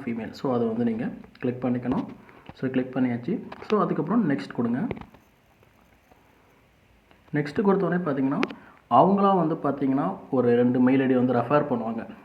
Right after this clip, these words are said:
உங்களுக்கு இது ஈஸியா இருந்துச்சுன்னா இது எடுத்துக்கோங்கன்னு கேட்கும். சப்போஸ் உங்களுக்கு அது ஈஸியா இருக்கு, உங்க மைண்ட்ல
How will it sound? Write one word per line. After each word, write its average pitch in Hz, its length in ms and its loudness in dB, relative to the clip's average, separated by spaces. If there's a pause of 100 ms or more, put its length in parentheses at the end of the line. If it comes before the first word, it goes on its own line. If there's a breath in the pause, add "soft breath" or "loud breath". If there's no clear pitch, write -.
(140)
உங்களுக்கு 127 300 2
இது 123 160 0
ஈஸியா 139 240 0
இருந்துச்சுன்னா 131 380 -2
இது 131 140 4
எடுத்துக்கோங்கன்னு 131 600 -2
கேட்கும். 135 260 -4 (480 loud breath)
சப்போஸ் 180 480 2
உங்களுக்கு 147 280 2
அது 123 180 2
ஈஸியா 147 260 2
இருக்கு, 120 220 -2
உங்க 127 160 6
மைண்ட்ல 135 260 2